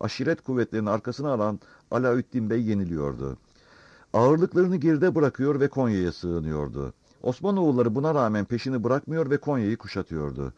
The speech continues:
Can kaygısına düşen Alaüddin Bey bu kez de karısı Melek Hatun'u göndererek aman diliyor, aldığı tüm yerleri terk ediyor, Moğolları kışkırtmayacağına ve Osmanlı topraklarına saldırmayacağına söz ve teminat veriyordu.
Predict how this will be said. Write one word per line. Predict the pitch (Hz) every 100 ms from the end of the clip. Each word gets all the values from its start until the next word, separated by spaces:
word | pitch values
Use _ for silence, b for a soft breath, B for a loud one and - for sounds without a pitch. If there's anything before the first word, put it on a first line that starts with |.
| B B B B -
Can | 95 160 185
kaygısına | 151 113 98 101
düşen | 92 98 90
Alaüddin | 110 113 123 - 151
Bey | 120 117
bu | 165
kez | 151 110
de | 107
karısı | - 135 -
Melek | 127 127 156
Hatun'u | 123 101 104 95
göndererek | 104 113 123 113 92
aman | - 110 143 160
diliyor, | 131 113 120 135 B _
aldığı | 113 123 135
tüm | 135 175 156
yerleri | 120 104 101
terk | 101 127 135 135
ediyor, | 113 127 135 B B -
Moğolları | 113 131 143 139 139
kışkırtmayacağına | - 131 - 147 123 113 98 95 95 92 107
ve | 107
Osmanlı | 101 - 151 151
topraklarına | 135 123 110 113 113 110
saldırmayacağına | 113 123 139 151 123 104 95 98 104
söz | 110 156 151 117
ve |
teminat | 120 120 110 104 92 -
veriyordu. | 78 76 73 65 69 69